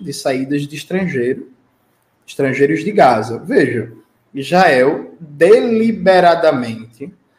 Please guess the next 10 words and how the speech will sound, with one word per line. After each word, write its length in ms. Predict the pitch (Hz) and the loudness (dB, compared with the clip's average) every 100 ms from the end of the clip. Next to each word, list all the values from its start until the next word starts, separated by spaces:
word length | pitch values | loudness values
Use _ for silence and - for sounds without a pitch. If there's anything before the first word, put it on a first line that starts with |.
| _ | _
decidiu 1120 | 170 151 180 214 - - 143 127 120 123 139 131 | -20 0 2 4 0 -8 -8 -6 -4 -4 -6 -2
deixar 800 | 160 180 - - 127 143 - - | -2 0 -2 -6 -4 -6 -6 -8
trinta 340 | 175 247 302 | -4 -4 -4
e 60 | - | -4
quatro 400 | - 170 175 170 | 0 0 0 -2
brasileiros 800 | 160 147 135 120 117 135 - - | -2 -2 -4 -4 -4 -6 -8 -12
numa 320 | 151 180 294 | -6 -2 0
zona 260 | 202 139 135 | -2 -4 -6
de 100 | 233 | -6
guerra. 680 | - 320 302 135 107 - | -4 0 0 0 -4 -12